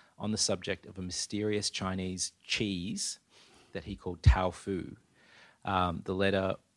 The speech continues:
uh, is preserved in the Papers of Benjamin Franklin, dates to January seventeen seventy. It was addressed to his friend John Bartram. It said, uh, and he actually sent some soybeans and,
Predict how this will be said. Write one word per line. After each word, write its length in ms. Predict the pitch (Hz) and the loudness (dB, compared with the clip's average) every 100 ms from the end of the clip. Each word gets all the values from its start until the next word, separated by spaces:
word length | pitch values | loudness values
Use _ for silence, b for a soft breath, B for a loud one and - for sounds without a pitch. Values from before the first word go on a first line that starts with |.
| - | -2
uh, 280 | 50 50 52 | 0 2 0
is 420 | - 95 - - - _ _ _ - | -2 -4 -4 -6 -10 _ _ _ 0
preserved 680 | 113 92 98 101 95 - - | 2 2 2 2 0 -8 -6
in 160 | 113 95 | -4 -4
the 80 | 92 | -4
Papers 420 | - 101 101 92 | -6 -8 -8 -10
of 80 | 87 | -6
Benjamin 380 | 95 95 92 | -6 -4 -6
Franklin, 420 | 90 92 87 110 113 | -6 -8 -6 -6 -2
dates 300 | 95 85 - | -2 -2 -8
to 160 | 98 - | -12 -4
January 340 | - 117 117 107 | 2 4 4 2
seventeen 360 | 101 95 90 | 0 -2 -4
seventy. 420 | - 87 85 160 - b b b - | -4 -4 -4 -8 -10 b b b -12
It 40 | |
was 120 | 98 | -8
addressed 360 | 95 98 92 - | -2 0 0 0
to 340 | - 92 90 - | -4 -4 -4 -8
his 540 | - - - 87 - - - | -14 -12 -12 -8 -8 -10 -12
friend 340 | 90 90 90 - | -6 -6 -6 -8
John 300 | - 92 92 | -4 -4 -4
Bartram. 600 | 87 87 90 - 90 104 - | -2 -2 -2 -6 -12 -14 -18
It 80 | - | -8
said, 240 | 90 85 - _ _ _ _ _ _ _ - - _ | -6 -6 -10 _ _ _ _ _ _ _ -12 -12 _
uh, 140 | 95 90 | -4 -2
and 160 | 117 | -2
he 200 | 113 107 | 0 4
actually 220 | 107 - 101 | 4 2 0
sent 280 | - 107 - _ B B B | 2 2 0 _ B B B
some 300 | - 110 101 | 2 4 6
soybeans 720 | - 104 92 82 87 196 - _ _ B B B - | 4 4 2 -2 -4 -6 -10 _ _ B B B -2
and, 560 | 95 87 85 82 - | 0 2 0 -2 -4